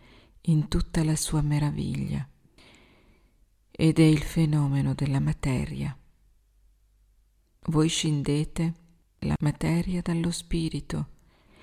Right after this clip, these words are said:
e così relegate la materia nei laboratori della scienza e relegate lo spirito nei templi della religione.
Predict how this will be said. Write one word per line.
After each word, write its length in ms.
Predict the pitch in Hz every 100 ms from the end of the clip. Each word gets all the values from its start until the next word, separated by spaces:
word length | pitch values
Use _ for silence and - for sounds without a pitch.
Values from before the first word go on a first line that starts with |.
| - -
e 140 | - 156
così 400 | 170 160 175 170
relegate 720 | 160 151 147 151 147 - 143
la 100 | 147
materia 800 | 147 147 - 165 170 170 165 165 - - - _ -
nei 220 | 160 165
laboratori 960 | 156 165 160 160 - 170 170 175 170 175 - _ _ _ -
della 260 | 185 185 190
scienza 720 | - 160 147 139 143 - 147 - _ _ _ _ _ _
e 180 | - 160
relegate 680 | 156 151 156 160 151 - 147
lo 120 | 147
spirito 840 | - - 147 139 139 - 147 139 - _ _ _ _ -
nei 260 | 165 160
templi 440 | - 156 147 151 151
della 300 | 156 147 147
religione. 800 | 151 156 151 156 147 147 151